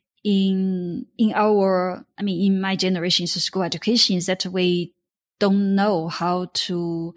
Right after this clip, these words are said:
mm, how to make those daily life, how to, how to make those work to make the daily life easier.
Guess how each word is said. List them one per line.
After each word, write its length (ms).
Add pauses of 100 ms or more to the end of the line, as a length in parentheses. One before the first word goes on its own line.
(600)
mm, 600 (240)
how 100
to 120
make 280
those 420 (100)
daily 360
life, 880 (120)
how 180
to, 100
how 120
to 320 (440)
make 220
those 220
work 440
to 80
make 160
the 120
daily 260
life 240
easier. 480